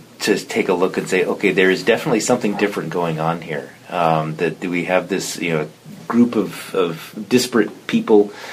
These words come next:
from different backgrounds, different countries, different, you know, s-, some may be, you know,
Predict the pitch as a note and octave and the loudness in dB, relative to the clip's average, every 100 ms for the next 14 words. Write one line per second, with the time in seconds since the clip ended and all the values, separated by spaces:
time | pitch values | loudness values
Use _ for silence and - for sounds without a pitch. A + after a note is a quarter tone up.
0 | - - G2+ G2+ F2 D#2+ A2+ A2 A2 G2+ | -18 -8 -2 -2 0 2 4 4 4 4
1 | F#2+ D#2+ E2 - E2 B2+ A#2+ A2+ G#2+ F#2 | 2 -2 -8 -10 -4 -2 0 4 4 2
2 | F2+ F2 F2+ E2 - - - - - - | -4 -4 -4 -6 -10 -18 -20 -20 -12 -6
3 | G2+ F2 - A2 G2 - A2 G#2 G2 - | -4 -6 -6 -8 -4 2 4 4 -2 -8
4 | - - G2 G2 F#2 G2 F#2+ F#2+ F#2 G2 | -14 -4 0 2 2 2 2 0 -2 -2
5 | F2 | -2